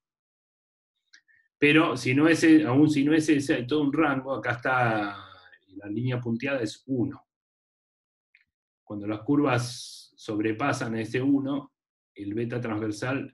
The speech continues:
es superlumínico, aparentemente. Pero son efectos aparentes, ¿no? Por lo que estamos viendo. Eh, ustedes pueden hacer con matlab o con algún, con Python o con cualquier, eh, graficador, este, nada,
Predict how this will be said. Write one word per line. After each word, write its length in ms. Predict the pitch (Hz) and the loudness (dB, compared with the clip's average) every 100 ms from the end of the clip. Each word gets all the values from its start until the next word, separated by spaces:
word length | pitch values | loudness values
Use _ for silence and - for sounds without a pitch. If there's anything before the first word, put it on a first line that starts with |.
| - | -10
es 260 | 101 98 | -10 -10
superlumínico, 1200 | - - 107 101 98 98 95 104 120 92 80 - | -12 -6 -6 -6 -12 -14 -8 -4 -4 -6 -10 -18
aparentemente. 600 | - 92 92 92 101 - _ _ _ _ _ - | -18 -16 -14 -12 -12 -14 _ _ _ _ _ -8
Pero 160 | 120 | -4
son 180 | 123 143 | 0 2
efectos 320 | 135 156 151 | 2 4 4
aparentes, 520 | 123 120 127 104 90 | 4 4 2 2 -2
¿no? 140 | 107 123 | -6 -4
Por 100 | 104 | -6
lo 60 | |
que 60 | - | -10
estamos 240 | - 101 | -10 -10
viendo. 200 | 92 90 _ _ _ _ _ _ _ _ _ - - | -10 -18 _ _ _ _ _ _ _ _ _ -14 0
Eh, 380 | 120 123 120 120 | 4 6 8 6
ustedes 260 | 117 156 | 6 6
pueden 200 | 156 135 | 6 4
hacer 320 | 123 123 143 | 4 4 2
con 180 | 123 107 | 2 0
matlab 440 | 107 107 123 135 120 | -2 0 0 2 0
o 80 | |
con 120 | 104 98 | -4 -6
algún, 600 | 104 117 123 120 104 _ _ _ _ _ | -6 -4 -4 -6 -8 _ _ _ _ _
con 300 | _ - - | _ -20 -6
Python 440 | 127 123 120 101 | -4 -4 -6 -8
o 100 | 95 | -10
con 200 | 90 95 | -12 -18
cualquier, 360 | 92 92 113 117 | -18 -12 -6 -4
eh, 200 | 104 92 | -6 -8
graficador, 760 | 95 101 107 104 107 117 117 | -12 -10 -8 -8 -8 -8 -8
este, 340 | 92 - 82 76 _ _ _ - | -12 -14 -14 -16 _ _ _ -14
nada, 240 | 80 80 | -14 -14